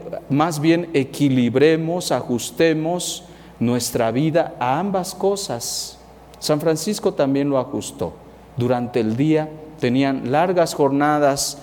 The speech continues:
de actividades, pero también dejaba espacio a la oración. Igual también nosotros aprendamos a equilibrar nuestra vida, no cojeemos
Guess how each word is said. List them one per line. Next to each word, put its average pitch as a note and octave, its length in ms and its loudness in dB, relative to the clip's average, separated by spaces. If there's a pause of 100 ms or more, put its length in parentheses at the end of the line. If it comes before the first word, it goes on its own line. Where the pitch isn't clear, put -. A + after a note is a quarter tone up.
(180)
de - 120 2
actividades, G#2+ 1000 0 (540)
pero G#2 220 0
también G#2 460 0
dejaba A2 400 -2
espacio A2 720 -4 (380)
a G2 120 -4
la F#2 140 -4
oración. F#2 520 -6 (1080)
Igual G#2+ 380 0
también G#2+ 340 -2
nosotros G#2 680 -4 (300)
aprendamos B2 840 0
a G#2+ 460 -2
equilibrar A2 720 0
nuestra A#2 480 -2
vida, G#2+ 360 -2
no E3+ 240 -2
cojeemos B2+ 880 -2